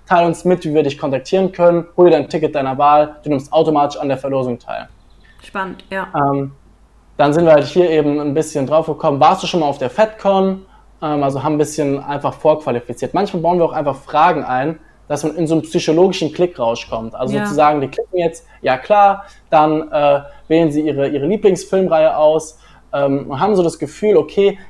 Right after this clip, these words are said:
Speaker 1: jetzt hab ich was getan am Ende, jetzt will ich auch
Speaker 2: Mhm.
Speaker 1: was zurückhaben.“
Speaker 2: Ja, voll.
Speaker 1: Und, äh, und beim Opt-in denken sie dann halt, „Okay, ja nice, dann nehme ich jetzt beim, beim Gewinnspiel teil.“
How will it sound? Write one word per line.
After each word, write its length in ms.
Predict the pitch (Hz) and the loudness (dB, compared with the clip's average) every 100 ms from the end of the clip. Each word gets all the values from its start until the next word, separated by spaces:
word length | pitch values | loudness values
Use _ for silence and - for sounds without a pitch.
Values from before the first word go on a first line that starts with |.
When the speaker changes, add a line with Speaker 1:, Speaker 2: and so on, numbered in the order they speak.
| - | -2
Speaker 1:
jetzt 240 | 156 - | -2 0
hab 120 | 180 | -2
ich 140 | 233 - | -2 0
was 180 | 190 - | 0 0
getan 440 | 127 143 127 139 | -4 0 0 0
am 120 | 123 | -2
Ende, 440 | 127 135 160 196 - | -4 0 0 0 -4
jetzt 180 | 139 139 | -8 0
will 80 | 196 | 2
ich 100 | 208 | 2
auch 60 | 147 | 0
Speaker 2:
Mhm. 40 | |
Speaker 1:
was 160 | 254 - | -2 -2
zurückhaben.“ 520 | 151 160 113 110 117 - - - - | -4 -2 -6 -8 -12 -20 -20 -20 -14
Speaker 2:
Ja, 180 | 202 - | -12 -12
voll. 340 | - 220 208 214 | -8 -8 -8 -2
Speaker 1:
Und, 320 | 165 160 160 - - | 4 4 2 -8 -10
äh, 80 | 143 - | -12 -8
und 160 | 165 151 | -4 0
beim 140 | 147 | 0
Opt-in 400 | 190 - - 185 | 0 -4 -2 0
denken 200 | 170 175 | 2 0
sie 100 | 165 | -2
dann 120 | 165 156 | -2 0
halt, 180 | 160 | 0
„Okay, 220 | 147 - 180 | -2 0 2
ja 140 | 156 | 4
nice, 300 | 156 165 165 | 4 4 2
dann 100 | 143 | 0
nehme 140 | 165 | 0
ich 60 | 160 | -2
jetzt 140 | 160 | 0
beim, 160 | 156 143 | 0 2
beim 160 | 139 139 | 0 -2
Gewinnspiel 460 | 139 151 - 113 | -2 -4 -4 -10
teil.“ 420 | - 120 143 190 | -8 -4 -2 -4